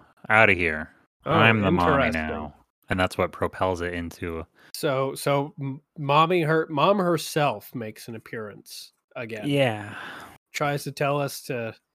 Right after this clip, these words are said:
Speaker 2: I suppose Plato, or not Plato, Columbo would be rather concerned at this point and would take the, the mom form and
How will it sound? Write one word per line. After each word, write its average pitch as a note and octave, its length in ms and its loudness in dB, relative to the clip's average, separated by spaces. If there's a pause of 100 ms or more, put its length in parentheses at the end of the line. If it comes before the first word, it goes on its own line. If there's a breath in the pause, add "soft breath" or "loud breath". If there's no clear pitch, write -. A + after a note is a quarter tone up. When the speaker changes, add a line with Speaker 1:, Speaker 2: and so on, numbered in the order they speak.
(180)
Speaker 2:
I D#3+ 100 2
suppose F#3 540 2 (220)
Plato, E3 580 4 (120)
or D3+ 100 -6
not C3+ 200 -6
Plato, A#2 260 -8
Columbo F#3 400 2
would D#3+ 200 0
be D#3+ 140 4
rather C3 480 2
concerned C3+ 520 -2
at A#2 120 -6
this A#2+ 180 -6
point B2 300 -6
and B2+ 180 -6
would C3 240 -6
take C3 300 -4
the, A#2 320 -4 (240)
the C3 60 -10
mom B2+ 280 0
form A#2+ 360 -6
and A2+ 180 -10